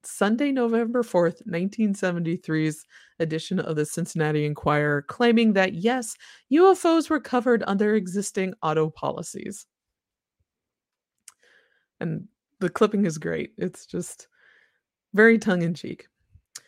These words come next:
It is important to note that in October of nineteen seventy-three, Wright Pat had a lot of air traffic taking off from the base due to Operation Nickel Grass, which started October thirteenth and went till November fourteenth.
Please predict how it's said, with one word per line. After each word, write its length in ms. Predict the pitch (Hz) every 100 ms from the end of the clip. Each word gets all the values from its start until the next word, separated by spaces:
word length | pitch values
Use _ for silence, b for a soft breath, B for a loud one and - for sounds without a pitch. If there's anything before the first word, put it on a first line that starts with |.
| B B B B B B B _ 214
It 80 |
is 140 | 226 269
important 400 | 330 311 269 254
to 100 | 269
note 360 | 214 180 240
that 180 | 214 180
in 100 | 180
October 480 | 170 - 185 175 165
of 80 | 160
nineteen 400 | 160 156 - 156
seventy-three, 840 | - 160 160 156 - 170 190 220 208
Wright 280 | 190 190 -
Pat 380 | - 175 196 220
had 240 | - 190
a 60 | 185
lot 320 | 196 262 285
of 100 | 240 -
air 200 | 294 381
traffic 480 | - 196 175 170 -
taking 360 | 180 170 165
off 160 | 160 -
from 200 | 180 165
the 100 | 151
base 340 | 156 160 202
due 340 | - 170 202 233
to 200 | - 214
Operation 760 | - 208 214 214 214 - 196 170
Nickel 280 | 165 165 156
Grass, 500 | 165 - - - - B B B B
which 320 | 190 175 - - _ -
started 540 | - 247 254 220 196 -
October 480 | - - 180 165
thirteenth 680 | 160 160 156 - 170 170 - -
and 240 | 165 151
went 180 | 156 -
till 140 | 165
November 520 | 156 156 151 156 -
fourteenth. 720 | 160 - 160 - - - -